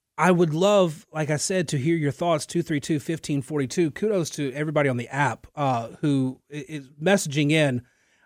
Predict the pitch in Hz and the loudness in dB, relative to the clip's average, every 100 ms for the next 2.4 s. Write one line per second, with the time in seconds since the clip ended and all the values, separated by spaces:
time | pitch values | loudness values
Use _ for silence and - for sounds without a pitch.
0 | - 147 165 190 190 170 160 151 143 139 | -4 2 6 6 6 8 8 6 2 -2
1 | 123 131 101 - - _ _ _ _ _ | -2 -6 -8 -12 -20 _ _ _ _ _
2 | 151 139 131 107 | -4 0 0 -2